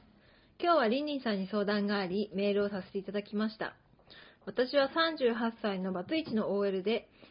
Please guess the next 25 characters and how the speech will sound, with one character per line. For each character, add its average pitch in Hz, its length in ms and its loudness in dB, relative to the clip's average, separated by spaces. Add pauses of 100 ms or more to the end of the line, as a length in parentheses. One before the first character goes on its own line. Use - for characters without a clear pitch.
(140)
今 240 180 0
付 220 140 -6
き - 120 0
合 269 60 6
っ 277 60 -2
て 202 220 0
一 214 260 -2
年 254 180 4
二 196 140 2
ヶ 240 100 -2
月 269 220 -6
に 202 80 0
な 185 100 -2
る 180 100 -6
彼 185 220 -6
が 175 140 -8
い 175 60 -10
ま 202 180 -4
す。 - 560 -20
社 208 80 -2
内 220 180 4
恋 226 220 2
愛 160 160 -4
で 226 140 -2
す。 - 40 -16